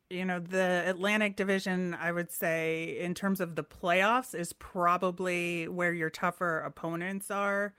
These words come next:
Uh, even though the, the Metropolitan Division is a tough division on its own with those top teams, I just think, you know, you have Toronto, you have Florida, you have Tampa,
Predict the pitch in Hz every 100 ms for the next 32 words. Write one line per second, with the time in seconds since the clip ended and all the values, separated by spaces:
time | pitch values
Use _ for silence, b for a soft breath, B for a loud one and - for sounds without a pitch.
0 | b b b b - 170 165 208 208 202
1 | 196 180 170 170 180 - 175 180 175 170
2 | 180 175 170 170 180 170 175 170 165 -
3 | 175 180 175 185 175 170 175 175 165 160
4 | 160 - 170 170 180 180 185 185 180 180
5 | - 196 185 - - 190 190 190 190 180
6 | 170 175 175 - 180 170 165 160 - B
7 | B B - 190 165 160 170 175 170 196
8 | 180 175 - - 170 165 160 160 160 165
9 | 160 - 170 170 - 170 165 165 165 160
10 | 156 156 165 - 175 170 - - 175 170
11 | - 156 151 151